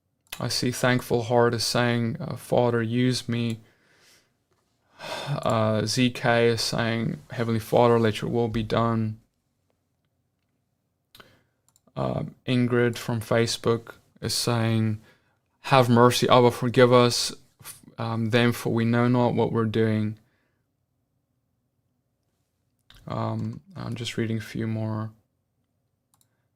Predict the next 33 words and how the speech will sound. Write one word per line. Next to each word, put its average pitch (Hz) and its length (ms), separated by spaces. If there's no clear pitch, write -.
Perse-, - 300
uh, 110 220
Renee 123 420
is 123 140
saying, 120 360
"Persecution 131 840
is 117 180
coming 123 400
to 120 160
America, 113 640
regardless 117 580
of - 140
whether 117 220
or 113 160
not 113 200
we 110 120
believe, 120 520
and 110 220
very 120 220
few 120 260
people 110 400
are 110 100
prepared 135 520
for - 160
it." 143 100
I 127 100
believe 123 360
that's 113 180
true, - 260
Renee. 131 340
I 117 80
believe 123 400
that 117 260